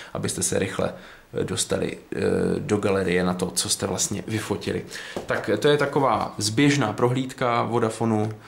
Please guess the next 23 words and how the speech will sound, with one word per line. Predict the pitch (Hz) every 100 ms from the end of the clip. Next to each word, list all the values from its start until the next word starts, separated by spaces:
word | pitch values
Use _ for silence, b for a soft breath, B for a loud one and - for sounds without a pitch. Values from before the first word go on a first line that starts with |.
| B B -
devět | 117 113 110
čtyři | - 104 104
pět. | - 120 113
Myslím | 107 110
si, | 110 113
že | 110 104
za | 95 110
cenu, | - 127 120 110 110
eh, | - - - 110 110 107 107 107
za | 110
kterou | 110 117 110
jej | 107 104
Vodafone | 107 110 - 104
nyní | 107 110
prodává, | - 110 123 117 104
což | - 107
jsou | -
nějaké | 104 101 101
čtyři | - 104
tisíce | 101 107 - 98
čtyři | - 101 104
sta | 101
korun, | 98 117 113 107